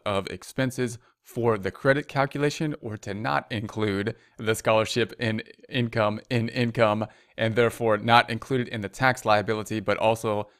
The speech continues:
not included in the related expenses that could then help us for an increase in the credit. In other words,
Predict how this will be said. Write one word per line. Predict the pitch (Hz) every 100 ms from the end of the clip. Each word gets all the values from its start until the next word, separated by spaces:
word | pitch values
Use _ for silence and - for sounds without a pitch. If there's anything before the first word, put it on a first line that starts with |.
| _
not | 117 113 110 107
included | 101 - 110 104 -
in | 113 101
the | 98 95
related | 90 95 104 95 -
expenses | 92 - 160 139 - 131 117 - _ _
that | - 101 110 -
could | 107
then | 104 104
help | 104 104
us | 104 95
for | - 98 101 -
an | 98
increase | 95 104 104 104 98 -
in | 110 101 98
the | - 123
credit. | - 95 85
In | - 107
other | 107
words, | 101 95 95 -